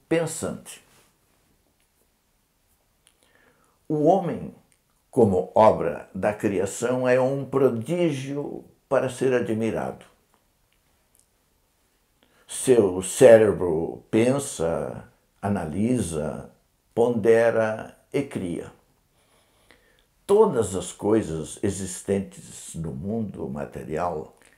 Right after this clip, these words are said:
não são autocriadas. Antes que alguma coisa possa existir, a ideia deve existir na mente.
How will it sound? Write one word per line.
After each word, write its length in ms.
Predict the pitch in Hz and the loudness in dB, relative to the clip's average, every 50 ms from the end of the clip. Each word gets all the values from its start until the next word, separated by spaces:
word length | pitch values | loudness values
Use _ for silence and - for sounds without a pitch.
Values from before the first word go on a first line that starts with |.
| _ _ _ _ _ | _ _ _ _ _
não 360 | - 120 123 131 135 139 143 135 | -10 -6 -4 -2 -2 -2 -4 -6
são 640 | - - - 101 104 107 107 113 - 123 - - - _ _ | -10 -8 -4 -4 -2 -2 -2 -4 -6 -8 -12 -14 -16 _ _
autocriadas. 1400 | 113 101 85 82 107 104 - - 104 104 104 - 143 139 151 160 156 147 92 - - - - - - - - - _ _ _ _ _ _ _ _ _ _ _ _ _ _ _ _ _ _ _ _ _ _ _ _ _ _ _ _ _ _ _ _ _ _ _ - | -4 -2 -2 -2 -4 -6 -8 -10 -10 -10 -8 -6 -6 -2 2 2 2 2 2 -2 -6 -10 -10 -12 -14 -14 -16 -20 _ _ _ _ _ _ _ _ _ _ _ _ _ _ _ _ _ _ _ _ _ _ _ _ _ _ _ _ _ _ _ _ _ _ _ 2
Antes 720 | 190 220 240 240 214 185 - - 117 123 110 - - - - | 4 4 6 4 2 0 -4 -8 -8 -8 -8 -8 -10 -12 -14
que 240 | - - - 131 | -16 -2 2 2
alguma 440 | 107 107 107 101 143 160 131 110 98 | 2 2 2 0 -2 -4 -4 -6 -8
coisa 500 | - - 104 107 110 104 - - 90 82 | -6 -4 -2 -2 -2 -2 -4 -6 -8 -10
possa 460 | 80 - - 117 123 120 120 - 95 | -10 -10 -2 0 0 0 0 -2 -6
existir, 840 | 87 80 - 85 85 - - - - - 64 62 67 - - - - _ _ _ _ _ | -6 -6 -8 -10 -12 -12 -14 -16 -14 -12 -10 -8 -8 -10 -10 -14 -20 _ _ _ _ _
a 100 | 113 110 | -2 0
ideia 840 | 107 98 82 78 76 90 90 92 92 98 95 98 98 - 58 - - _ | 0 -2 -4 -6 -4 -2 0 0 0 0 -2 -4 -4 -6 -8 -12 -14 _
deve 480 | - 87 - 127 123 127 120 107 104 104 | -8 2 4 6 6 6 4 2 -2 -6
existir 580 | 98 101 110 104 - - - 110 101 85 87 98 | -6 -6 -6 -8 -8 -8 -8 -6 -4 -4 -2 -2
na 140 | 110 117 | -4 -4
mente. 480 | 110 85 62 - - - - - - - | -4 -4 -6 -10 -14 -16 -20 -20 -20 -20